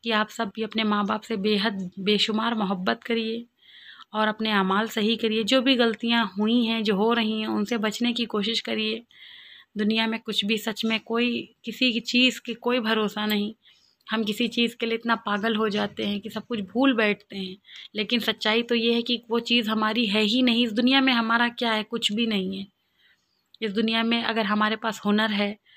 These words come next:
दिमाग है, तो हम लाखों, हज़ारों, करोड़ों कमा सकते हैं अपने हुनर से। लेकिन हमें, अगर एक बार हमारे माँ बाप चले गए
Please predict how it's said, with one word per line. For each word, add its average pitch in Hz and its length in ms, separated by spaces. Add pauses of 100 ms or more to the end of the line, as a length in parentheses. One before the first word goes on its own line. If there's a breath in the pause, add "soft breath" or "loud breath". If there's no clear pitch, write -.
(260 soft breath)
दिमाग 214 440
है, 202 260 (360)
तो 214 60
हम 233 220 (100)
लाखों, 208 520
हज़ारों, 208 400
करोड़ों 214 600 (400)
कमा 202 240
सकते 190 360
हैं 202 180
अपने 214 220
हुनर 196 360
से। - 260 (560 soft breath)
लेकिन 240 280
हमें, 233 420 (120)
अगर 233 180
एक 247 220
बार 254 80
हमारे 247 260
माँ 202 240
बाप 214 240
चले 220 300
गए 208 200